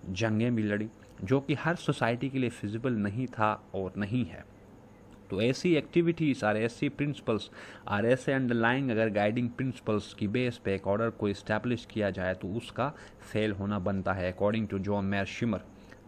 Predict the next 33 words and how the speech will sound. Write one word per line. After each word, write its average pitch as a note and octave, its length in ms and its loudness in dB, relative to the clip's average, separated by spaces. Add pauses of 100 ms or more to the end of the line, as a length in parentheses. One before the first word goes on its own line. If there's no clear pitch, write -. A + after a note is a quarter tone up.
(120)
उसके - 280 0
अलावा D#3+ 260 4
भी G3+ 140 4
सर्टेन C#3+ 420 0
रीजंस A2 400 -2
हैं, F2+ 120 -8 (320)
जो A#2 100 2
इंस्टीट्यूशंस F#3+ 800 0
थे A2 80 2
जिनका A#2+ 340 2
काम B2 300 2
रेगुलेट A2 420 0
करना G#2+ 280 -2
था G2+ 160 -4
relations A2+ 520 -2
between A#2+ 340 -6
states F3 400 -2 (560)
and A#2+ 140 2
जिनका B2+ 320 0
काम A2+ 320 2
था A2 120 -2
एक G#2 180 -2
स्मूथनेस D#3+ 640 2
क्रिएट A#2 360 0
करना A2+ 280 0
इंटरनेशनल A#2 440 0
पॉलिटिक्स A2 580 0
में G2 200 0 (320)
और G2+ 160 2
in A#2 240 0
relations A2 520 2
between G#2+ 400 0
states। - 400 -4